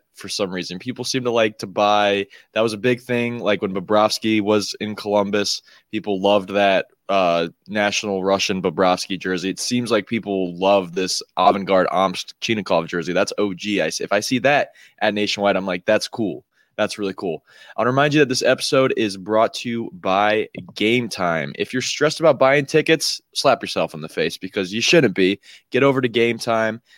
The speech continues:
They have all the events you could really need to possibly buy tickets for as far as, you know, the big boy tickets like sports, music, comedy, any sort of theater near you, not a movie theater, but any sort of those big theaters, you know,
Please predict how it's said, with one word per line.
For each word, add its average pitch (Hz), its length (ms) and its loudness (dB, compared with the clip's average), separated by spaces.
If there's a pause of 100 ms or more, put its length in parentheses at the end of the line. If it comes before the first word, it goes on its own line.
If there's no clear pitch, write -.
(140)
They 107 80 0
have 107 420 2 (260)
all 147 200 6
the 156 140 4
events 117 440 2
you 107 80 -8
could 92 180 -6
really 104 560 -2 (120)
need 104 260 -4
to 95 100 -4 (160)
possibly 104 520 -2
buy 98 240 2
tickets 98 420 -8
for 92 240 0
as 92 140 0
far 98 260 2
as, 92 320 -2 (240)
you 101 140 -6
know, 90 360 -4 (360)
the 107 80 -2
big 113 180 0
boy 90 160 2
tickets 98 460 -4
like 90 320 -2 (160)
sports, 165 600 4
music, 139 440 4
comedy, 139 680 2
any 139 280 -4 (180)
sort 131 260 -4
of 113 80 -6
theater 131 300 0
near 120 240 -6
you, 123 180 0
not 123 160 2
a 113 40 0
movie 104 260 0
theater, 87 240 -4
but 98 140 0
any 123 120 0
sort 131 220 0
of 110 120 2
those 101 200 0
big 120 260 -2
theaters, 120 360 -2
you 117 80 -6
know, 110 200 0